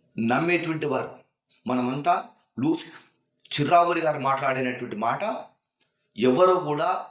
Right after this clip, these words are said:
ప్యూర్ బ్రాహ్మణులు అని చెప్పుకోవడానికి లేదు, అందరూ మిక్స్‌డే అన్నారు. ఇది మేము ఖచ్చితంగా ఖండిస్తాం. మేము ప్యూర్ బ్రాహ్మణం కాదని చెప్పడానికి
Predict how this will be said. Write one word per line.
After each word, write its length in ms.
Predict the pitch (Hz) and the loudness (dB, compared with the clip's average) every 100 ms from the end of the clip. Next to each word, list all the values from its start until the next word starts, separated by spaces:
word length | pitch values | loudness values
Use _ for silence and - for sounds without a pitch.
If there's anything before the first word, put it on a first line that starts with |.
| _ _ _ _ _ - | _ _ _ _ _ -4
ప్యూర్ 420 | 151 208 220 208 | 0 2 0 -2
బ్రాహ్మణులు 920 | 131 127 160 160 165 160 156 - - - | 0 0 0 -2 -4 -2 -4 -8 -10 -8
అని 120 | 143 | -6
చెప్పుకోవడానికి 800 | 147 143 156 160 156 151 151 131 | -6 -6 -6 -2 2 2 0 -2
లేదు, 480 | 120 143 135 - - | 0 0 -2 -8 -10
అందరూ 400 | - 165 180 151 | -6 0 2 2
మిక్స్‌డే 400 | 127 143 185 165 | -2 -2 2 2
అన్నారు. 300 | 143 131 120 | 2 0 -2
ఇది 120 | 147 | -4
మేము 280 | 160 147 196 | -4 -4 -4
ఖచ్చితంగా 480 | 196 208 220 220 220 | -4 -2 0 2 0
ఖండిస్తాం. 680 | 196 202 214 - - - - _ _ _ _ _ _ _ _ _ _ _ _ 127 | -2 -4 -4 -2 -2 -4 -14 _ _ _ _ _ _ _ _ _ _ _ _ -2
మేము 260 | 175 160 | 0 0
ప్యూర్ 320 | - 208 214 - | -2 0 0 0
బ్రాహ్మణం 460 | 156 180 190 185 | 0 0 -2 -2
కాదని 320 | 170 170 180 165 | 0 0 -2 -4
చెప్పడానికి 520 | 170 185 190 190 | 0 0 0 -4